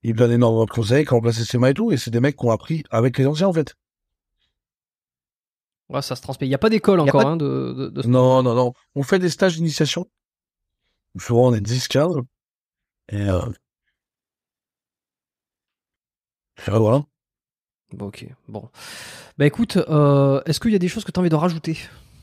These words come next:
Speaker 2: Qu'on n'aurait pas abordé
Speaker 1: Non,
Speaker 2: sur,
Speaker 1: non,
Speaker 2: euh,
Speaker 1: non.
Speaker 2: sur le métier de, le métier, enfin, le, l'activité de strongman ou, ou des alentours ?
Speaker 1: Bah non, mais que tout le monde se lance, que tout le monde n'hésite pas à venir dans notre fédération,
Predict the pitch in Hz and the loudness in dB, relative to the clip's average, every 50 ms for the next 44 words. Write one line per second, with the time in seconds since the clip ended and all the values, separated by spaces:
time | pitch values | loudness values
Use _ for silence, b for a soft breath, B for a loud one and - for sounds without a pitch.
0 | B B _ _ _ _ _ _ _ _ _ _ _ _ _ _ _ - 139 127 | B B _ _ _ _ _ _ _ _ _ _ _ _ _ _ _ -6 -2 0
1 | 131 131 127 156 147 135 139 135 131 135 139 127 120 120 117 107 101 95 - - | 0 2 2 2 2 2 2 0 0 -2 0 2 4 4 4 4 4 2 2 2
2 | 113 113 127 101 - 120 117 120 120 123 - - - 135 120 120 117 117 113 113 | 2 2 2 2 2 0 0 2 2 0 0 2 2 2 2 2 2 0 0 0
3 | 123 127 127 123 - - - - 143 131 113 107 - - 107 107 104 113 120 - | 2 2 2 2 0 -2 -4 -2 0 0 -2 -2 -4 -6 -6 -4 -4 -4 -4 -4
4 | - - 131 123 - 139 123 113 110 - - 127 123 113 110 107 107 113 123 120 | -2 0 0 0 2 2 2 2 0 -2 0 0 0 0 0 0 0 0 -2 -4
5 | 113 110 110 120 B B B B B B B B B B B B B B - 127 | -4 -6 -8 -10 B B B B B B B B B B B B B B -2 2
6 | 117 123 117 117 117 117 117 - 127 113 - - - _ 107 107 110 135 170 170 | 2 4 4 6 4 4 2 2 -2 -4 -6 -10 -8 _ -2 0 2 2 2 2
7 | 143 - 156 127 - 175 180 190 180 - - 151 131 151 196 - - 147 123 - | 0 0 -4 -4 -2 -2 -2 -2 -2 -2 0 0 0 0 0 -2 -4 -6 -4 -4
8 | 151 151 147 143 139 131 139 131 - - 156 156 143 120 120 135 139 151 143 131 | -2 0 0 0 0 -2 -4 -6 -2 0 2 2 4 2 2 2 2 2 2 2
9 | 135 131 127 120 - - 131 135 123 120 123 120 - - 147 143 123 104 | 4 2 2 2 2 2 2 4 4 2 2 0 -2 -2 -2 -2 -2 -4